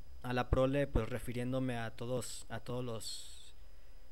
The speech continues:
lo-, los bebés hormiga, ¿no? Como, como se podría decir, a todas las larvas, los huevos y las pupas. Ya se está haciendo tarde,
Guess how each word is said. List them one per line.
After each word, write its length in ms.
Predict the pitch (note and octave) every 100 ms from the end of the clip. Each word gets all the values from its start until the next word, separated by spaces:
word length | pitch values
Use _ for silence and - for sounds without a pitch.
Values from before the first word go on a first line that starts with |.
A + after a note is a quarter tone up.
| - - -
lo-, 280 | A#2+ A#2 A2+ -
los 240 | A#2+ G#2
bebés 320 | A2+ A2+ A2
hormiga, 520 | B2 A#2 A#2 A#2 A#2
¿no? 220 | A#2 B2 A#2
Como, 240 | G2+ - -
como 220 | A#2 A2
se 120 | A#2+
podría 360 | - A#2 A2 A#2
decir, 420 | A#2+ - A2+ A2+ -
a 100 | A2
todas 260 | - A#2 B2
las 180 | A2+ A2
larvas, 680 | A2+ A#2+ B2+ C3+ C3+ - C3
los 240 | A#2 G#2+
huevos 540 | A2+ B2 C3 C#3 C#3+ A#2+
y 40 |
las 200 | A2+ -
pupas. 540 | - A#2+ A#2+ - - - - - - - - - - - - - - - - - - - - - - - - - - - - - - - - - - - - -
Ya 200 | B2 A#2+
se 80 | -
está 120 | - B2+
haciendo 380 | C3+ A#2+ A#2+
tarde, 640 | - C3 C#3 C#3+ D#3 E3